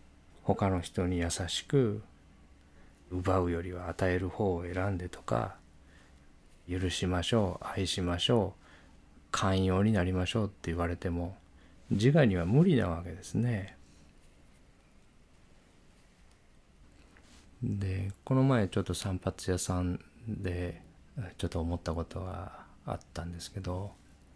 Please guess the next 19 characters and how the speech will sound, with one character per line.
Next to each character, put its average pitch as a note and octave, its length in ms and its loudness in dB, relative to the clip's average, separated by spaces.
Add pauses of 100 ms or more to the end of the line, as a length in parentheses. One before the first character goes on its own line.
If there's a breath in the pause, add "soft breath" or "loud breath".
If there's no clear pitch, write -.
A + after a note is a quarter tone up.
(120)
ま C3 220 4
あ、 - 20 -2
近 D3 240 6
所 G#2+ 100 8
の F2+ 200 4 (500 loud breath)
一 A2 180 0
番 A2 260 6
安 G#2 280 4
い F#2 40 4
と F2+ 100 0
こ E2 120 2
に E2+ 80 2
行 D#2+ 100 -4
く F2 100 -2
ん E2+ 100 2
で E2 80 2
す - 120 -6
け F2 100 0
ど、 F2+ 260 -2